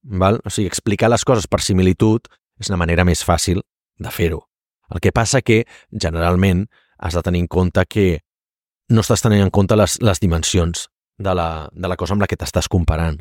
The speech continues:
Aleshores, sau-, per fer-ho servir bé, Uber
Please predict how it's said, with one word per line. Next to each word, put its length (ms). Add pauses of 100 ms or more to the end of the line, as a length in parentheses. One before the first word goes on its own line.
Aleshores, 540 (460)
sau-, 280
per 240
fer-ho 400
servir 340
bé, 120 (1120)
Uber 500